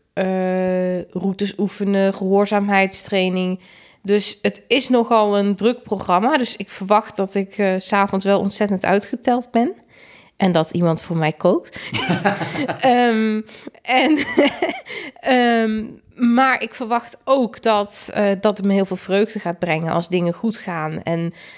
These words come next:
ja, ik, ik vind het gewoon zo heerlijk dat je dan gewoon rechtop kan lopen en niet de hele tijd met je stok hoeft te pendelen en gewoon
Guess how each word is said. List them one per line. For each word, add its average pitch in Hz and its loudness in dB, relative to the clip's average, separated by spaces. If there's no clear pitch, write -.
ja, - -8
ik, 202 -16
ik - -18
vind 208 -4
het 202 -2
gewoon 202 2
zo 196 2
heerlijk 190 2
dat 190 -2
je 202 -2
dan 185 0
gewoon 202 0
rechtop 202 -2
kan 208 4
lopen 208 2
en 190 0
niet 233 -2
de 220 0
hele 196 2
tijd 190 0
met 202 -2
je 208 -6
stok 269 -2
hoeft 220 -4
te 220 -8
pendelen 208 2
en 196 -4
gewoon 214 2